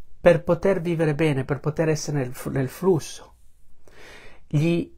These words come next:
effetti benefici, infatti, di questa attitudine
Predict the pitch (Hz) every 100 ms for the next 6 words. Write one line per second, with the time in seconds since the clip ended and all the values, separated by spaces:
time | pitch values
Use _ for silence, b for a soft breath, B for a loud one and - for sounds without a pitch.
0 | - 156 156 208 - 185 151 151 185 156
1 | 120 - 127 127 139 135 - - 123 135
2 | - 147 143 - 135 - - 147 - 226
3 | 185 131 120 127